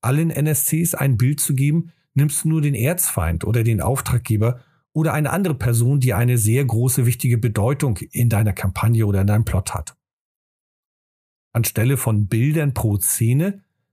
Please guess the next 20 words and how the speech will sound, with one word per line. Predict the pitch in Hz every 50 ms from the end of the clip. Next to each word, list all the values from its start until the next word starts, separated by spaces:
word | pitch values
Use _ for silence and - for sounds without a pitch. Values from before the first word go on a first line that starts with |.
| _
verwendest | - - 139 117 123 143 165 175 - -
du | 160
diese | 143 131 143 127 123
nur | 120 117 123 139 165 190 180
bei | - 151 147
dem | 151 151 139
Höhepunkt | 135 226 233 190 127 - - 110 104
des | - 101 -
Abenteuers | - 80 101 113 107 - - 98 95 92 85 - - - - _ _
und | - - 120 107 104 101 - _ _
der | - 117
Kampagne. | - - 123 120 139 151 147 117 78 69 71 _ _ _ _ _ _ _ _ _ _ _ _ _ _ _ _ _ _ _ _ _ _ _ _ _ _ _ _ _ _ _ _ _ _ _ _ _ -
Ich | - 165 196
habe | 202 190
bisher | 175 170 160 - 175
noch | 165 160 127
nie | 127 131 131 151 165
die | 156
Erfahrung | 143 127 - - 135 135 139 143
gemacht, | 123 127 113 127 135 - - _